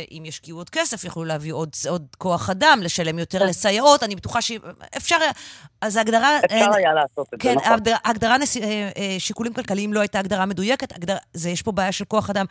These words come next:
Speaker 1: שאף אחד לא רוצה לעבוד בשעות כאלה, אבל בעצם, אני אגיד לך מה האירוע פה, שבג"ץ יכול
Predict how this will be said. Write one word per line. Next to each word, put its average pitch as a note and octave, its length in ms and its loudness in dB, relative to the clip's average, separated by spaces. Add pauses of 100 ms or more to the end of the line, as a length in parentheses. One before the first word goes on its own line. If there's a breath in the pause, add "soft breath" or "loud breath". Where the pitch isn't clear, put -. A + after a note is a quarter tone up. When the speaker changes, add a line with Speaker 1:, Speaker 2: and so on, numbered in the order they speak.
(280 loud breath)
Speaker 1:
שאף G3+ 260 -4
אחד G3+ 200 -4
לא G3+ 60 -2
רוצה G3 260 -4
לעבוד F#3 300 -2
בשעות F#3 420 -4
כאלה, G3 300 0 (540 loud breath)
אבל F3 160 0
בעצם, A3+ 680 0 (280)
אני E3 120 2
אגיד G#3 160 -2
לך - 160 -2
מה F3 100 0
האירוע C3+ 460 -2
פה, A#2+ 120 -10 (460 soft breath)
שבג"ץ F#3 680 2 (180)
יכול C4 360 2